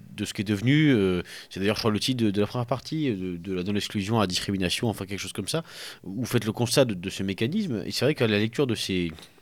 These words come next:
de ces pages, on a un constat qui est assez désespérant et qui, euh, et qui, et qui peut donner un peu des envies de, des envies de dépression, quoi, pour le coup. Et, et, et, et on a l'impression qu'on peut pas s'en sortir. Or,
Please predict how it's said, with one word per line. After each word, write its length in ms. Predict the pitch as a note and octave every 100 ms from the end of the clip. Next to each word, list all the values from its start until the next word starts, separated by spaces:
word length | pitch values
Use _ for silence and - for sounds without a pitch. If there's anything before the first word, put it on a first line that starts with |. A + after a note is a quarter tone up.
| -
de 60 | -
ces 160 | F2
pages, 340 | - F#3 F#3 G2 - - - - - - -
on 120 | E2
a 60 | F2
un 100 | F2+
constat 320 | - - C3
qui 140 | C3
est 40 | E2
assez 160 | -
désespérant 560 | E2+ D#2+ E2+ B2+ C#3+ F3 - _ _ _ _ _ - - - -
et 140 | G#2+
qui, 420 | - A#2 A2+ A2
euh, 300 | F#2+ E2+ E2 D#2 - - - - _ _ -
et 120 | F2
qui, 640 | - F#2 F2+ F2 F2 F2 F#2
et 60 |
qui 180 | - F#2+ - _ _
peut 140 | - C3
donner 460 | A2+ A2+ B2+ D3
un 80 | A#2
peu 180 | - B2+
des 180 | A2+ G2
envies 200 | G2 B2
de, 320 | G#2+ F2+ F2
des 160 | F2 F2+
envies 160 | G2+
de 40 | F#2+
dépression, 400 | - G#2 G#3 E3+
quoi, 140 | G2
pour 140 | -
le 60 | F2+
coup. 220 | - A3 G#2
Et, 120 | A#2+
et, 220 | E2+ A2
et, 440 | G#2 A2+ G#2+ -
et 60 | A2
on 80 | G#2+
a 60 |
l'impression 340 | A#2+ A#2+ B2 F#3+
qu'on 120 | B2
peut 100 | A2
pas 100 | D3
s'en 140 | -
sortir. 420 | B2 B2 - G#2 -
Or, 220 | D#3 E3